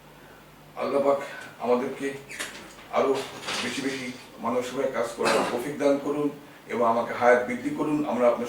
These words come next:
সঙ্গে, আহ, মানুষের সঙ্গে মিলেমিশে চলব। আজকে অতি দুঃখের সহিত আমার লায়ন্স বন্ধুরা যারা মারা গিয়েছেন, এই গত তিন দিন আগে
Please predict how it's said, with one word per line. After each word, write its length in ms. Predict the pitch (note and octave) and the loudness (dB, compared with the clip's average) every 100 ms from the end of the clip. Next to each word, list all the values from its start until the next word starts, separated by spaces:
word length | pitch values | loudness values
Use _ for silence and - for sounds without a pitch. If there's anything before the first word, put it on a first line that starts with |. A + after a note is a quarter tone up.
| A#2+ | -6
সঙ্গে, 280 | A2 G#2+ G#2+ - - - - | -4 -6 -8 -16 -20 -20 -6
আহ, 240 | - - | -2 0
মানুষের 320 | - C3+ C3 B2+ | 0 -2 -4 -6
সঙ্গে 380 | - A#2 A2 A2 - G#2+ | -6 -4 -4 -6 -12 -8
মিলেমিশে 340 | A2+ A2 G#2+ - | -6 -6 -8 -8
চলব। 180 | B2 - - - - - - - - - - | -10 -10 -14 -18 -20 -20 -20 -20 -20 -20 -2
আজকে 300 | A#2+ - C#3 | 2 2 2
অতি 160 | C#3 | 0
দুঃখের 300 | B2 C#3 - | -2 -8 -8
সহিত 440 | - E3 D#3+ D#3 - | -4 0 0 -2 -2
আমার 200 | C#3 A2 | 0 2
লায়ন্স 300 | A2+ C#3+ D3 | 4 2 0
বন্ধুরা 400 | A#2+ B2+ C3+ D3 | -4 -4 0 2
যারা 180 | C3+ C3+ | 2 2
মারা 280 | A#2+ A2 A2+ | 2 2 2
গিয়েছেন, 440 | A#2+ C#3 C#3 C#3 C3+ - - - - - - - | 2 -2 -2 -6 -8 -14 -20 -20 -20 -20 -20 -6
এই 160 | A#2+ - | -6 -4
গত 140 | - A2+ A#2 | -6 -6 -6
তিন 160 | - C3 | -6 -6
দিন 220 | C3 D3 | -6 -4
আগে 420 | B2 A2+ C#3 C#3+ | -2 -2 -2 -2